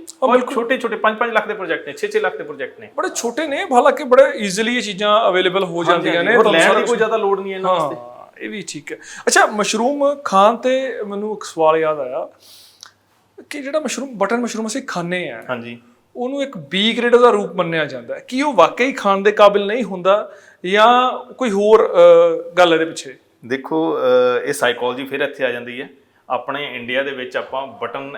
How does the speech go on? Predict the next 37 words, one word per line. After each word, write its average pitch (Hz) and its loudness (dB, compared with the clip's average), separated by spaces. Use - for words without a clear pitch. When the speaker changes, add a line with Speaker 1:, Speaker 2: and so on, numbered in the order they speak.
Speaker 2:
ਐਡਾ 120 -2
ਕੋ 135 -12
ਪੈਂਤੀ 139 -8
ਐਮ 139 -10
ਐਮ 139 -16
ਦਾ 139 -4
ਬਟਨ 131 -8
ਆਪਾਂ 123 -8
ਦੇਖਦੇ 113 -10
ਹਾਂ, 151 -12
ਬਹੁਤ 131 -10
ਵਧੀਆ 131 -10
ਕੁਆਲਿਟੀ 135 -6
Speaker 1:
ਠੀਕ 151 -16
ਹੈ। 123 -12
Speaker 2:
ਉਹ 151 -2
ਤੋਂ 165 -2
ਜਿਹੜਾ 165 2
ਵੱਡਾ 147 0
ਸਾਈਜ਼ 147 -6
ਹੋ 143 -10
ਜਾਂਦਾ 151 -4
ਆ, 165 -6
ਆਪਾਂ 147 -6
ਉਹ 139 -12
ਵੱਡਾ 127 -4
ਸਾਈਜ਼ 139 -6
ਵੀ - -14
ਮਾਰਕੀਟ 131 -12
'ਚ 139 -14
ਸੇਲ 117 -8
ਨਹੀਂ 110 -14
ਹੁੰਦਾ। 101 -18
Speaker 1:
ਠੀਕ 170 -10
ਹੈ। 147 -12
Speaker 2:
ਜਿਹੜੀ 143 -4
ਮਸ਼ਰੂਮ 151 -6